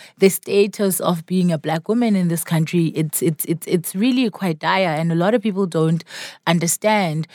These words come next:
that because you sit at the intersection of race and you sit at the intersection of gender,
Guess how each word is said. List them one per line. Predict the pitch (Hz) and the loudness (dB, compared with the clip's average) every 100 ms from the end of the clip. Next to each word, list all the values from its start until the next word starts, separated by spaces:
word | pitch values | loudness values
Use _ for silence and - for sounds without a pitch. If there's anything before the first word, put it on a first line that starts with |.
| - - - | -18 -14 0
that | 170 170 - | 2 2 0
because | 185 165 247 214 | -6 0 0 2
you | 196 | 0
sit | - - 196 | 0 0 -2
at | 185 - | -2 0
the | 165 | 0
intersection | 185 190 - 190 196 | 0 2 0 2 2
of | 160 147 | 2 0
race | 165 226 170 - | 2 4 2 0
and | 165 | 0
you | 165 | 2
sit | - 175 - | 2 0 -4
at | - | -4
the | 165 | -2
intersection | 170 165 185 170 180 | 0 0 0 0 0
of | 165 - | 0 0
gender, | 175 208 220 | 0 4 4